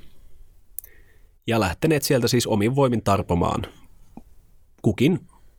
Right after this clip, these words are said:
eri suuntaan. Eli siellä yksi kaksikko lähti yhteen suuntaan,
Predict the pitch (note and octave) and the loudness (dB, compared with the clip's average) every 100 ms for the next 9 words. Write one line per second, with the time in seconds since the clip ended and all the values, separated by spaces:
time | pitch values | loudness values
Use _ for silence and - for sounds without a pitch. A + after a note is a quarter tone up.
0 | - C#3 C3 A#2 B2 G2+ F#2+ F2 F2 F2+ | -10 -2 -2 2 2 0 -2 -2 0 2
1 | G#2 F#2+ F#2 - - - - - D3 C#3 | 4 4 0 -6 -18 -20 -6 -2 0 0
2 | B2 - - A#2+ - C3 - A#2+ G#2 G#2+ | 0 0 0 0 2 0 0 0 2 2
3 | G2 F#2 F#2 F2 F2+ | 0 0 0 2 0